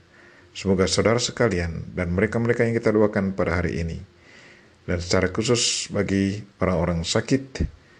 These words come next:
semoga Tuhan senantiasa melindungi, membimbing, dan memberkati kita, Bapa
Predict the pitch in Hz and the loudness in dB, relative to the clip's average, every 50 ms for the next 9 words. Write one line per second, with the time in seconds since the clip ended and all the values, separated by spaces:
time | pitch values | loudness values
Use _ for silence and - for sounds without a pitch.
0 | - - - - - - 95 90 85 85 87 90 127 127 127 123 127 - 101 98 | -20 -20 -20 -10 -4 0 2 2 2 2 2 2 2 2 2 2 0 -2 -2 -2
1 | 98 98 - - 98 90 - - 92 90 87 - - - - - - _ - 95 | -2 -2 -2 0 0 0 0 0 -2 -2 -4 -6 -10 -14 -20 -20 -20 _ -6 -2
2 | 95 90 92 87 92 107 110 123 131 135 139 131 - - 90 90 92 82 95 90 | 0 2 2 2 4 4 4 4 2 0 0 -4 -6 -4 -2 0 0 2 2 0
3 | 90 107 131 151 165 165 - - - - - - _ _ _ _ - 107 101 101 | 2 2 2 0 0 -2 -6 -14 -20 -20 -20 -20 _ _ _ _ 0 2 2 4
4 | 98 95 90 87 87 - 85 85 - - 82 80 - - - - 117 123 131 - | 4 4 2 2 0 0 -2 -4 -2 -4 -6 -6 -6 -2 0 2 2 2 0 -4
5 | - - - - - _ _ _ _ - - 87 85 98 98 98 - 131 135 143 | -10 -16 -20 -20 -20 _ _ _ _ -18 -12 -4 -2 0 0 0 2 0 0 0
6 | 139 | -2